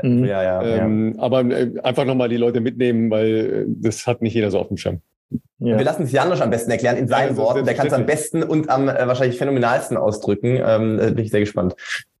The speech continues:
Speaker 1: Genau, also Western States ist so, ja, ist so die, das Legendenrennen, sag ich mal,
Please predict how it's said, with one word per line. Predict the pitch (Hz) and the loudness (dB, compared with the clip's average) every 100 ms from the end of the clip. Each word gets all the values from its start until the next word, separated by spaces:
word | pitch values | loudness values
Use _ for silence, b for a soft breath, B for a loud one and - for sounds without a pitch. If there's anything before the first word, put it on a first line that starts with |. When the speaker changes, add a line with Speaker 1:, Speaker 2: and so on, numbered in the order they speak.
| _ _ _ _ _ _ _ | _ _ _ _ _ _ _
Speaker 1:
Genau, | 127 120 117 113 | 0 2 2 2
also | 113 113 117 123 131 - - | 0 0 0 2 0 -4 -4
Western | 127 139 143 | 0 2 0
States | 131 - 143 156 - | -2 0 0 0 -2
ist | 139 127 | -2 0
so, | - 127 127 127 120 _ _ _ _ _ _ _ _ _ - | 0 0 2 0 -2 _ _ _ _ _ _ _ _ _ -2
ja, | 113 | 0
ist | 139 | 2
so | 131 | 0
die, | 123 151 | 0 0
das | 139 139 - - 147 - - | 0 -2 -2 -4 -6 -6 -6
Legendenrennen, | 120 110 120 120 110 113 98 98 101 | -4 -2 0 0 0 0 0 0 0
sag | 98 95 | 2 0
ich | 98 | 0
mal, | 101 95 98 | 0 2 0